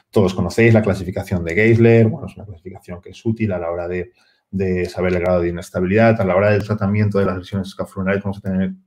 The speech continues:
que tener en cuenta tanto el grado de la inestabilidad como, eh, la fase en la que si es agudo o si es crónica. Esos dos, esos dos, eh, aspectos van a ser fundamentales a la hora de decidir el tratamiento de la, de la lesión.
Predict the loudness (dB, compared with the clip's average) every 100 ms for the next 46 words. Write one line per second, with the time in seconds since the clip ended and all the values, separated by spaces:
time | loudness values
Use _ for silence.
0 | -12 -8 -6 -4 -2 -2 -2 -4 -10 _
1 | _ 0 2 4 2 4 4 6 2 -2
2 | _ _ _ -2 0 0 -2 0 2 4
3 | 2 0 -8 _ -4 0 2 0 -4 _
4 | _ _ 0 0 2 0 -4 -14 _ -8
5 | -4 -4 0 0 0 -2 -4 -6 -12 -6
6 | -6 -4 0 2 2 2 -6 -10 -12 -16
7 | -16 -16 -8 -6 -2 -4 -4 -18 -20 -12
8 | -8 -6 -6 -10 -12 -8 -6 -4 -2 -2
9 | -2 -4 -4 -4 0 0 0 0 -2 0
10 | 2 2 2 4 2 2 2 4 2 0
11 | 0 0 2 4 4 2 -12 _ -4 -2
12 | 0 0 2 0 0 -2 0 2 0 -2
13 | -6 -6 -6 -6 -8 -14 -20